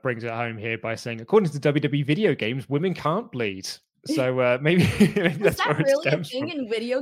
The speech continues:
Speaker 1: Yeah,
Speaker 2: games?
Speaker 1: that's, yeah, yeah, yeah. In the, in the video games, like, guys can get, uh, color on there, but, uh, the women don't.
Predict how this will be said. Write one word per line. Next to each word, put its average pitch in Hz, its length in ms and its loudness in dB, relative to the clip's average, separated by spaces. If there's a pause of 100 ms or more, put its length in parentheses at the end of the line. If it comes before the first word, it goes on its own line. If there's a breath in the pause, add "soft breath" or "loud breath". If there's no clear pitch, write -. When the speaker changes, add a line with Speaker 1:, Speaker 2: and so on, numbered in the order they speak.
Speaker 1:
Yeah, 208 140 6
Speaker 2:
games? - 0 -
Speaker 1:
that's, 226 300 0 (280)
yeah, 214 160 2
yeah, 240 200 4
yeah. 233 100 0
In 202 80 -4
the, 147 200 -6
in 156 60 -2
the 147 60 2
video 156 180 2
games, 117 200 0
like, 117 140 -6
guys 131 240 0
can 131 140 -8
get, 120 340 -6
uh, 113 200 -4
color 123 260 -4
on 110 120 -6
there, 101 140 -8
but, 101 220 -10
uh, 98 200 -8
the 113 80 -14
women 110 260 -10
don't. 104 320 -10